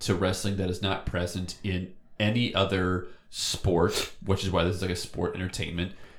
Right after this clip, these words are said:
where you have the narrative, you have, you get to see these, these, like, 'cause even in boxing, which is probably the closest thing aside from, like, M M A or something like that,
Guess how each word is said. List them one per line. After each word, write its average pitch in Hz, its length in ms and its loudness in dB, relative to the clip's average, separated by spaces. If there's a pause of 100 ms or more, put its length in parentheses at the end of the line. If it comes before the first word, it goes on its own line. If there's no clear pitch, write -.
(140)
where 98 180 4
you 104 160 6
have 85 420 -2
the 98 80 0
narrative, 87 680 2
you 92 140 2
have, 87 680 -2 (240)
you 101 200 0
get 107 240 2
to 92 140 -2
see 120 300 -2
these, 104 440 -2
these, 95 260 -2
like, 107 100 2
'cause 123 140 0
even 185 160 2
in 110 140 2
boxing, 110 460 0
which 95 220 0
is 90 300 -2 (320)
probably 98 280 4
the 92 140 0
closest - 800 -4
thing 90 580 -2
aside 98 220 4
from, - 120 -6
like, 85 140 -6
M 87 140 -2
M 85 140 0
A 87 300 2
or 87 120 -2
something 90 240 -4
like 90 140 -4
that, 95 220 -2